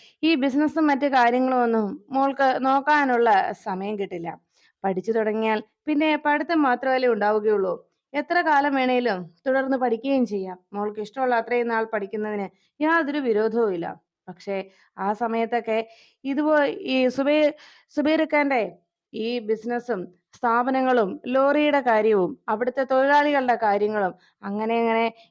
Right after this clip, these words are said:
ഇതൊന്നും നോക്കി നടത്താനുള്ള ആ സമയത്ത് അതൊക്കെ കൊണ്ട് നോക്കി നടത്താനും അവർക്ക് വേണ്ട കാര്യങ്ങൾ ചെയ്തു കൊടുക്കാനും ഒന്നും മോൾക്ക് കഴിഞ്ഞെന്ന് വരില്ല. അതുകൊണ്ട് തന്നെ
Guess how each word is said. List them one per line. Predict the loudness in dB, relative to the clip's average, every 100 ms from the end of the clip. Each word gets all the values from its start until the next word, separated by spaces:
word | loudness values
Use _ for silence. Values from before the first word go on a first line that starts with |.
| -6
ഇതൊന്നും | 0 2 2 2
നോക്കി | 2 0 0
നടത്താനുള്ള | 0 0 0 2 2 2 2 0 -2 _ _ _ _ -4
ആ | 0 0
സമയത്ത് | 0 0 2 0 2 0 -2 -8 -2
അതൊക്കെ | 0 2 0
കൊണ്ട് | 0 2 2 4 2 0 0
നോക്കി | 0 0 0
നടത്താനും | 0 0 0 0 -2 -4
അവർക്ക് | -2 -2 2 2
വേണ്ട | 4 2 2
കാര്യങ്ങൾ | 2 2 4 0
ചെയ്തു | 0 2 4
കൊടുക്കാനും | 2 2 -2 -2 -6
ഒന്നും | -8 -10 _ _ -2
മോൾക്ക് | 0 0 0
കഴിഞ്ഞെന്ന് | 2 2 2 2
വരില്ല. | 0 0 -4 -4 -10 _ _ -8
അതുകൊണ്ട് | -6 -4 -2
തന്നെ | 0 0